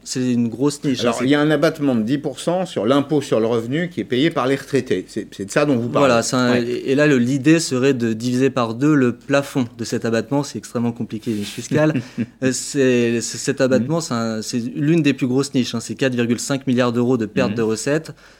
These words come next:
Speaker 1: Euh, on la justifie parce qu'elle est le, le pendant de l'abattement de dix pour cent qui existe pour frais
Speaker 2: Oui, pour les
Speaker 1: professionnels
Speaker 2: frais
Speaker 1: des salariés.
Speaker 2: professionnels, oui, oui.
Speaker 1: Voilà. Bon, au début des années soixante-dix, cet abattement de dix pour cent pouvait, euh, être justifié puisque les retraités avaient un niveau de vie, euh, inférieur aux actifs.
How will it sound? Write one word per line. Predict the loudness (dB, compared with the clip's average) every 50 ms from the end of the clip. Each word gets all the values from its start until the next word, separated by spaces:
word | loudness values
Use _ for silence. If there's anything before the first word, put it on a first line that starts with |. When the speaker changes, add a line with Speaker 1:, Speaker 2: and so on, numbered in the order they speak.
| _ _ _ -4
Speaker 1:
Euh, | -2 -2 0 -2 -2 -2 -4 -6 -8 -6 -2
on | 2 2
la | 4 4 4
justifie | 2 2 -4 -8 -4 -4 -6 -6 -4 -2 0 0 0 0
parce | -2 -4 -2
qu'elle | 0 2 2
est | 2 2
le, | 0 -2 -4 -6 -2
le | -2 -2 -2
pendant | 0 0 2 2 2 2 2 0 2 2
de | 2
l'abattement | 2 2 0 -2 -2 -2 -2 -2
de | -2
dix | -2 -4 -6
pour | -6 -8 -6
cent | -4 -4 -4 -4
qui | -2 -4
existe | -4 -4 -4 -8 -8 -8 -10
pour | -12 -12
frais | -4 -4 -2
Speaker 2:
Oui, |
pour | 2 2
les | 2 4
Speaker 1:
professionnels | 4 4 4 4 4 4
Speaker 2:
frais | 2 2
Speaker 1:
des | 2
salariés. | 2 2 2 4 4 4 4 2 0
Speaker 2:
professionnels, | -2 -4 -4
oui, | -4 -4 -4 -6 -14 _ _ -4
oui. | -2
Speaker 1:
Voilà. | 0 0 0 -2 -6 -14 -20 _ _ 0
Bon, | 0 0
au | 2 2 4 6
début | 6 6 6 6
des | 4 4
années | 4
soixante-dix, | 2 0 -4 -2 0 0 0 0 0
cet | -2 -2 0 2
abattement | 0 0 0 0 -2 -2
de |
dix | -2 -2
pour | -4 -6 -6 -6
cent | -4 -4 -4 -4
pouvait, | -4 -6 -8 -6 -2 0 2 2 2
euh, | 2 2 0 0 -2
être | -4 -4 -2 -4
justifié | -4 -4 -4 -6 -6 -8 -2 0 0 0
puisque | 0 -4 -6
les | -4 -4
retraités | -4 -4 -6 -8 -6 -2 -2
avaient | -2 0 0 -2
un | -2 0 0
niveau | -2 -2 -2 -2 -4
de | -4 -4
vie, | -4 -2 0 0 0
euh, | 0 -2
inférieur | -4 -2 -2 -2 0 0 0
aux | 0 -2
actifs. | -4 -6 -4 0 0 0 0 0